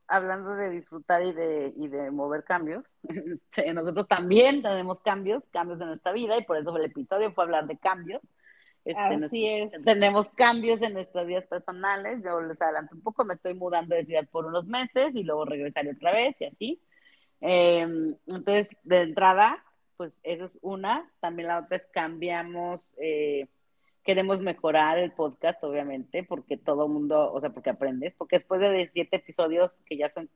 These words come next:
Speaker 1: como cuatro meses, básicamente, eh, fue nuestro, empezamos en agosto, nuestro primer episodio lo empezamos el cuatro de agosto de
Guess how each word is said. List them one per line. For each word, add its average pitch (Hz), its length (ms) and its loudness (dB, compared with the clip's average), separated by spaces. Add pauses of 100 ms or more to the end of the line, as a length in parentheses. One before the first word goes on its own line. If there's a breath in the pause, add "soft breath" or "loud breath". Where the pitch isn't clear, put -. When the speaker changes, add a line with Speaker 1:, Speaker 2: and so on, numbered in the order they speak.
Speaker 1:
como 135 240 -6
cuatro 151 360 0
meses, 156 420 -4
básicamente, 156 760 -4 (600 loud breath)
eh, 147 600 6
fue 175 120 2
nuestro, 180 300 -2
empezamos 190 440 2
en 196 120 0
agosto, 240 560 0
nuestro 202 260 -6
primer 175 220 -4
episodio 196 340 -4
lo 185 80 -4
empezamos 170 380 -8
el 156 100 -4
cuatro 202 300 0
de 226 60 4
agosto 185 440 -2
de 170 260 -4